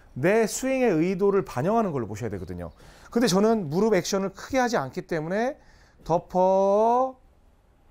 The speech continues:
뒤집어, 덮어를 해도 공을 칠 수 있지만 뭐 로리 맥길로이 같은 선수는 쫙 가서 완전히 앉아서 때릴 거기 때문에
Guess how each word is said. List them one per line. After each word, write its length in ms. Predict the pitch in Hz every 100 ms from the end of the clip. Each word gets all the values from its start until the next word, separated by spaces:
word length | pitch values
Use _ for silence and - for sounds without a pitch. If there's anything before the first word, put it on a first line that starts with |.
| _ - - - - - - _ - -
뒤집어, 1200 | - 196 185 220 226 190 202 214 208 190 180 156 143
덮어를 560 | 170 170 - 208 202
해도 460 | 202 226 262 302 349 _ _ _ _ -
공을 200 | 220 233
칠 140 | 285
수 100 | -
있지만 460 | 180 170 202 156 - _ _ _
뭐 140 | 175 208
로리 260 | 180 233
맥길로이 380 | 254 - 220 208
같은 200 | 185 185
선수는 440 | 175 160 208 175 - - _ _ -
쫙 880 | 240 247 240 226 220 214 214 208 185
가서 640 | 170 180 214 220 220 214
완전히 1080 | 202 180 208 220 220 233 233 226 214 202 175
앉아서 460 | 123 156 202 233 196
때릴 240 | 220 202
거기 240 | 185 175
때문에 580 | 175 156 127 107 113 92